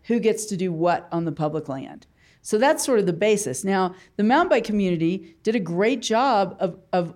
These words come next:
understanding this system and working within it and learning how to build trails, uh, within the nepa system almost everywhere. There's a few problem spots, but almost everywhere that, that worked out. But, but the,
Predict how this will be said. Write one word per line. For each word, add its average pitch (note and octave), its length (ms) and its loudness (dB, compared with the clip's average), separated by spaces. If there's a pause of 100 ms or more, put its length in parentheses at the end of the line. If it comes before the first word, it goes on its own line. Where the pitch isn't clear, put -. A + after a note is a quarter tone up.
understanding A#3 640 0
this A3+ 180 -2
system A3+ 340 -2
and D#3+ 180 -4
working A3 360 -2
within G3+ 320 -4
it G3+ 180 -4 (220)
and F#3+ 180 2
learning A3 280 2
how G3+ 120 2
to G3 80 0
build F#3+ 240 0
trails, F3+ 520 0 (280)
uh, D#3+ 300 2 (220)
within F#3+ 500 0
the F#3+ 80 0
nepa F#3 320 -2
system E3 680 -2 (400)
almost A3+ 420 0
everywhere. G#3 720 -2
There's A#3 180 0
a C4 60 -2
few C4 160 -2
problem G3+ 300 0
spots, - 440 -4
but F3+ 160 -4
almost G#3+ 340 -2
everywhere G3+ 420 -2
that, D#3+ 320 -4 (340)
that F3+ 160 0
worked F#3 200 0
out. A3 240 4
But, F#3+ 260 0 (320)
but G3+ 160 -2
the, F3+ 140 -8